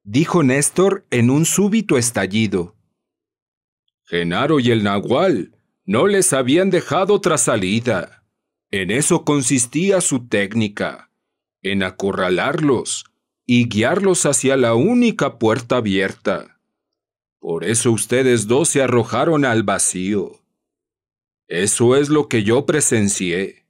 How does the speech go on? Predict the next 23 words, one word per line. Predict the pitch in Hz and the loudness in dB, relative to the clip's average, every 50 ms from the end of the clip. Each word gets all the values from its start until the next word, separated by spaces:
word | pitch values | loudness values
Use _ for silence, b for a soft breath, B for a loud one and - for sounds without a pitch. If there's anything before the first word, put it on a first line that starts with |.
| _ _ _ _ _ _ _ _ _ _ _ _ _ _ _ _ _ _ | _ _ _ _ _ _ _ _ _ _ _ _ _ _ _ _ _ _
Pablito | 90 80 78 73 78 85 107 107 104 123 117 | -4 -4 -4 -4 -4 -4 -4 -2 0 0 0
dice | 107 110 120 131 - - 131 127 123 | 2 2 2 0 2 0 0 -2 0
que | 123 117 117 127 | 0 0 0 2
él | 139 143 147 | 2 2 0
no | 147 151 151 | 0 0 0
sintió | 147 - 135 127 117 120 123 135 139 147 | 0 2 2 2 2 2 2 2 2 4
nada. | 151 127 110 127 151 165 151 160 135 113 92 - - - _ _ _ _ _ _ _ _ _ _ _ _ _ _ | 2 2 2 0 0 0 0 -2 -2 -2 -4 -6 -12 -18 _ _ _ _ _ _ _ _ _ _ _ _ _ _
Eso | - 104 131 147 - - 147 151 156 | -2 0 0 0 0 2 2 2 4
es | 190 202 185 | 4 2 2
discutible. | 170 202 196 - - - 135 120 123 - 104 101 104 107 107 98 85 73 - - - _ _ _ _ _ _ _ _ _ _ _ _ _ _ _ _ _ _ _ _ | 2 0 0 0 0 0 -2 0 0 0 0 0 0 2 0 0 0 -2 -6 -12 -20 _ _ _ _ _ _ _ _ _ _ _ _ _ _ _ _ _ _ _ _
Sé | _ - - - 95 110 147 - - | _ -12 -8 -4 -2 0 0 -2 -2
que | - 156 156 139 151 175 202 | -2 0 2 2 4 4 2
era | 196 196 180 170 - | 2 2 0 0 0
perfectamente | - 135 127 120 120 120 - 175 180 - - - 160 151 143 139 160 185 175 - 135 120 - | 0 0 0 0 -2 -2 -4 -4 -4 -4 -2 -2 0 2 2 2 2 0 0 0 -2 -2 0
consciente | - 131 123 120 117 - 117 117 131 135 123 - 147 135 | 0 0 2 2 2 0 0 0 -2 -2 -2 -2 0 0
de | 120 117 - | 2 0 -2
todo, | 120 - 95 90 95 104 113 110 107 85 76 62 - - _ _ _ _ _ _ _ _ _ _ _ _ | -2 -6 -6 -2 -2 -2 0 0 -2 -4 -4 -8 -12 -16 _ _ _ _ _ _ _ _ _ _ _ _
pero | - 92 87 85 87 82 80 80 | -4 -4 -4 -2 -4 -6 -6 -4
él | 95 123 139 127 117 | -2 -2 -2 -2 -2
prefiere | 151 135 131 120 120 123 139 156 160 170 165 156 | -2 -2 -2 -2 0 0 0 2 2 2 2 2
negar | 143 139 135 127 113 117 120 143 165 180 | 2 2 0 0 0 0 0 0 0 -2
su | - - 160 165 | -2 0 2 2
experiencia. | 160 143 - - - - 113 104 101 95 95 87 80 85 95 104 117 - - 113 107 95 85 76 64 - | 2 2 0 -6 -4 -2 -2 -2 -2 -2 -4 -4 -2 -2 0 0 -2 -2 -2 -2 -2 -2 -2 -6 -10 -18